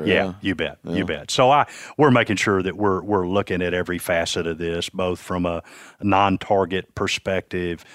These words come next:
Speaker 2: but also the human health and safety. It'd be, it'd be wildly irresponsible not to, right?
Speaker 1: Oh, yeah.
Speaker 2: So, um, you know, as a state fish and wildlife agency, we have to, we have to do that. And this is a pretty unique area of research for us. Um, and so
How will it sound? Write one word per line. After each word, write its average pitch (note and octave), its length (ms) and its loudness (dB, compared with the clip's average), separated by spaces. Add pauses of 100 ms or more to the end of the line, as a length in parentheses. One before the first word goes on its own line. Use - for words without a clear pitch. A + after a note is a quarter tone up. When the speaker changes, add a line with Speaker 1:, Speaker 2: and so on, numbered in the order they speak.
(200)
Speaker 2:
but G2+ 140 2
also F2 340 0
the E2 100 -4
human D#2+ 260 -4
health D#2 260 -6
and - 100 -10
safety. D#2 280 -8
It'd D#2+ 100 -10
be, D#2+ 200 -4
it'd A2+ 140 -4
be E2 100 -6
wildly E2+ 600 0
irresponsible E2 720 -4
not C#2+ 260 -8
to, - 220 -14
right? E2+ 300 -6 (180)
Speaker 1:
Oh, G2 140 0
yeah. E2+ 60 -4
Speaker 2:
So, G2 500 4
um, F#2+ 420 4
you G#2+ 80 0
know, F2 100 -2
as E2 80 -6
a E2+ 80 -6
state F#2+ 280 0
fish F#2+ 180 -2
and F2+ 80 -6
wildlife F2 360 -2
agency, E2+ 400 -6
we E2 180 -8
have E2+ 300 -6
to, D2 200 -12
we F#2+ 180 -6
have E2+ 200 -4
to E2 80 -12
do E2 200 -8
that. F#2+ 200 -8
And D3+ 100 -4
this A#3 140 -4
is A3+ 120 -6
a G3 60 -8
pretty C3 340 -2 (720)
unique G2 400 0
area A#2 240 2
of F#2+ 80 -4
research A2 420 -4
for - 220 -12
us. - 360 -8
Um, F2+ 680 0
and F2+ 300 -6
so F#2 580 2